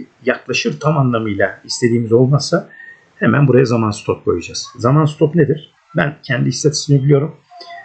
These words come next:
Zaman stop yirmi dakikayla bir gün, yani yirmi dakika, bakın yirmi dakikayla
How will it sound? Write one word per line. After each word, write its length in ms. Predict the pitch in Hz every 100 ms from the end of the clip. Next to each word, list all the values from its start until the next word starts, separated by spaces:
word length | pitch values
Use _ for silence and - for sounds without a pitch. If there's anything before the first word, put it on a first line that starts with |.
| -
Zaman 260 | 117 127 165
stop 280 | - 170 156
yirmi 460 | 117 117 135 151 156
dakikayla 760 | 139 - 110 - 120 156 170 _ _ _ _ _ 123
bir 400 | 110 156 127 101
gün, 320 | 131 147 107 - _ - - -
yani 260 | 110 117 110
yirmi 380 | 98 110 135 202
dakika, 640 | 143 - - 113 - - _
bakın 200 | - - 110 110 104
yirmi 280 | 127 190 147
dakikayla 680 | 135 - - 113 165 180